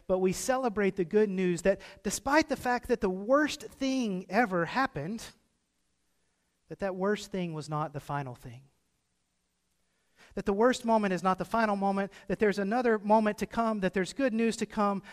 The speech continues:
the power of the resurrection at work in Christ and now at work in our world as well.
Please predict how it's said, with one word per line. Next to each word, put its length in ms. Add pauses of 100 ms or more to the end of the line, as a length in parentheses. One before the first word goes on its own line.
(120)
the 60
power 360
of 80
the 100
resurrection 680
at 120
work 300
in 100
Christ 500 (200)
and 140
now 240
at 100
work 240
in 80
our 220
world 500
as 220
well. 420